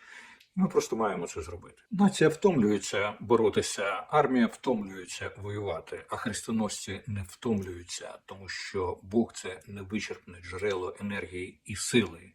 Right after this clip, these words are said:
І коли вичерпуються можливості і сили Збройних сил України,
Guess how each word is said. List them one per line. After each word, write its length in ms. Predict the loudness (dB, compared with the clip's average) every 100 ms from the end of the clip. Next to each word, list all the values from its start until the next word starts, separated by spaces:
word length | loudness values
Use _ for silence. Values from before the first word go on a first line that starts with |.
| _
І 180 | -14 -12
коли 320 | -4 -4 -2
вичерпуються 840 | -2 -4 -4 -6 -8 -12 -10 -10 -12 -14
можливості 640 | -10 -8 -4 -2 -2 -6 -12
і 160 | -10
сили 340 | -2 2 2 0
Збройних 440 | -6 -6 -6 -6
сил 220 | -8 -8
України, 500 | -8 -4 0 0 0